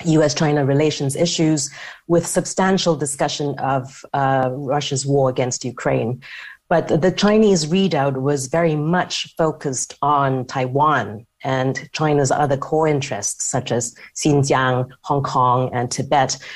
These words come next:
and was about Yang Jiechi basically reminding the U S of its commitment to the One China policy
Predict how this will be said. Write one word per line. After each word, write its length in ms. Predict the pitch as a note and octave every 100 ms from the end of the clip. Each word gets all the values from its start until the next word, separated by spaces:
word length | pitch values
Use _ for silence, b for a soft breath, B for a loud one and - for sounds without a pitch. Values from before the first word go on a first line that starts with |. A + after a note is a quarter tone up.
| B B -
and 280 | D3 D3 C3+
was 240 | D#3 - D#3+
about 360 | D3 F#3 F3
Yang 220 | E3 D#3+
Jiechi 480 | E3+ E3+ E3 - D3+
basically 440 | E3 E3 E3+ E3+ D3+
reminding 680 | D3 D3+ D#3+ F3 E3+ D#3
the 100 | C#3 B2 C3+
U 80 | C#3
S 200 | C3 -
of 100 | C3
its 240 | F3 -
commitment 520 | - D#3+ E3+ - D3 C3+
to 100 | C#3
the 80 | C#3
One 200 | C#3 C3+
China 280 | D3 C#3+
policy 640 | C3 G3 A3+ A3+ E3+ E3